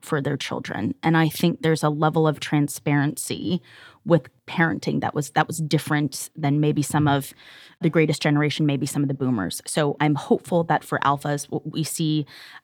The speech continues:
S E L is rising in Western Europe and, and the U S, and that social, social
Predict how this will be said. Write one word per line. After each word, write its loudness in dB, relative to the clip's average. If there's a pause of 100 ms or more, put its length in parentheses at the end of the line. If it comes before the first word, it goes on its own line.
S 0
E 4
L 4
is -2
rising 4
in 4
Western -2
Europe 0
and, 0
and 0
the -2
U 0
S, -2
and 2
that -2
social, -2 (340)
social -2